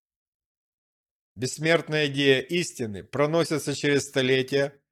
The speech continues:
собирая под свои крылья больных и грешников. Истомленная надеждой, я пытаюсь представить себе тот счастливый день, когда человечество признает науку Христа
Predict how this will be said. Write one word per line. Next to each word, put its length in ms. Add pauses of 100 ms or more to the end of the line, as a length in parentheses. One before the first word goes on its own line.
(200)
собирая 560
под 200
свои 240
крылья 400
больных 420
и 60
грешников. 680 (1120)
Истомленная 680
надеждой, 540
я 100
пытаюсь 380
представить 520
себе 180
тот 220
счастливый 500
день, 460 (680)
когда 320
человечество 640
признает 580
науку 320
Христа 640